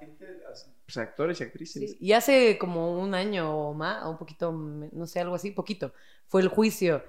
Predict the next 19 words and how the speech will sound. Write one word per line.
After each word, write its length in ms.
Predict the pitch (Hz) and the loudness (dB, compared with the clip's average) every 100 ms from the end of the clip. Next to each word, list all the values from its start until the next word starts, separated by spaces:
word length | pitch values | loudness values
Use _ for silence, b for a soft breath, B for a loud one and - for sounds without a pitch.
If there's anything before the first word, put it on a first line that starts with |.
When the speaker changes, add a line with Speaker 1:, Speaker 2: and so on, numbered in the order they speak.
| - | -6
Speaker 2:
y 100 | 156 | 2
a 60 | 160 | 4
los 180 | 156 147 | 4 0
dos 160 | 170 | -4
los 160 | 180 175 | -4 -6
entambaron, 520 | 143 135 139 160 143 | -6 -6 -2 -2 -2
o 40 | 143 | -4
sea, 100 | 151 | -6
al 100 | 143 | -8
Kid 280 | - 185 175 | -6 -4 0
y 100 | 165 | 0
a, 340 | 143 139 135 139 | 0 -2 -6 -6
y 80 | |
a 40 | 147 | -6
Alison 320 | 151 147 131 | -6 -8 -8
Mack. 140 | 151 | -4
Speaker 1:
Qué 120 | 131 131 | 0 2
bueno, 360 | 123 170 165 | 0 -2 -4
güey. 300 | 120 123 117 | -2 -4 -6